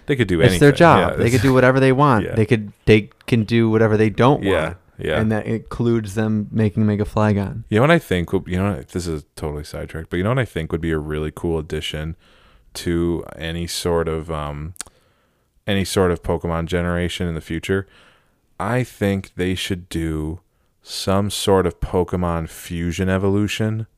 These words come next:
Speaker 1: thing where you have to be in a double battle, and that's a generation where there's a ton of double battles everywhere, so you could do it all the time.
Speaker 2: All
Speaker 1: Um,
Speaker 2: generations.
Speaker 1: a-, any of 'em, yeah. <clears throat> But they're just more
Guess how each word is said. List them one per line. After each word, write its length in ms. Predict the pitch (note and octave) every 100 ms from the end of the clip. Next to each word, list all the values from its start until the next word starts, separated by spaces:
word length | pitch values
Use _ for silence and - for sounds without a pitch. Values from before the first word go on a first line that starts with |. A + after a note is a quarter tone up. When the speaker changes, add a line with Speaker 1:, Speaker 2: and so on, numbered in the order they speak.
| _
Speaker 1:
thing 480 | _ - G#2 G#2+ A2+ _ _ _ _ _ _ -
where 300 | F2+ F2 E2+
you 200 | E2+ E2+
have 220 | F#2 F2+
to 80 | -
be 80 | G2+
in 80 | G2+
a 60 |
double 280 | F#2+ E2 D#2
battle, 440 | D#2 D2 C#2+ E2
and 100 | D#2+
that's 220 | D#2 D2 D#2+
a 40 |
generation 560 | D#2 E2 D#2+ D#2 - D#2+
where 40 |
there's 80 | D2
a 40 | -
ton 200 | - D#2+
of 60 |
double 200 | D2 C#2+
battles 320 | C#2+ D2 C#2+ D2
everywhere, 320 | C#2 C#2+ D2+
so 160 | -
you 40 | D2+
could 180 | D2 -
do 100 | D2
it 60 | C#2+
all 140 | D2+
the 60 | -
time. 200 | D#2 - - - - - - - -
Speaker 2:
All 260 | F#2+ F2+
Speaker 1:
Um, 60 | F2
Speaker 2:
generations. 760 | F#2+ F#2+ F#2+ G2 - G2+ - _ _ -
Speaker 1:
a-, 60 | G2 F#2 F#2
any 160 | E2+
of 100 | E2
'em, 160 | E2+ F2
yeah. 200 | E2+ D#2+ _ - - - _
<clears throat> 300 | - D#3+ C3+
But 80 | A#2+
they're 120 | A#2
just 180 | G#2 G2
more 360 | G2+ G2 F2+